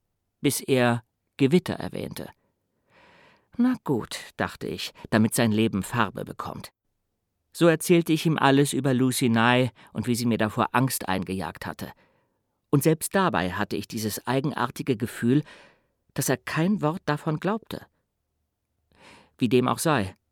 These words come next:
Als alles vorbei war, ging ich mit dem Gedanken weg, dass ich für einen Nichtredner viel zu viel geredet hatte. Deshalb kam ich am Freitag mit dem Entschluss, überhaupt nichts zu sagen.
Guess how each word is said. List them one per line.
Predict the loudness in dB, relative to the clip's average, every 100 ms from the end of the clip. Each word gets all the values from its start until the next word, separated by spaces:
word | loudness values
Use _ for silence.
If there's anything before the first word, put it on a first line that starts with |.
| _ _ _ _
Als | -2 2
alles | 2 2
vorbei | 2 4 2 2
war, | 0
ging | 0 0
ich | -2
mit | -2
dem | 0
Gedanken | 0 2 0 0 0
weg, | 0 -2 _ _ _ _ -4
dass | -2 0
ich | 0
für | 0
einen | 2 2 4
Nichtredner | 2 0 -4 0 0 0 -2 -2
viel | -2 -2
zu | 0 -2
viel | 0 0
geredet | 0 -6 -8 -8 -10
hatte. | -10 -12 -18 _ _ _ _ _ _ _ _ _
Deshalb | 2 4 2 0
kam | 0 0
ich | 2
am | 0 0
Freitag | 2 2 2 -2
mit | -2
dem | -2
Entschluss, | -2 0 0 -2 -4 -16 _ -2
überhaupt | 2 2 2 0 -6
nichts | -10 -6 -6
zu | -6
sagen. | -8 -10 -12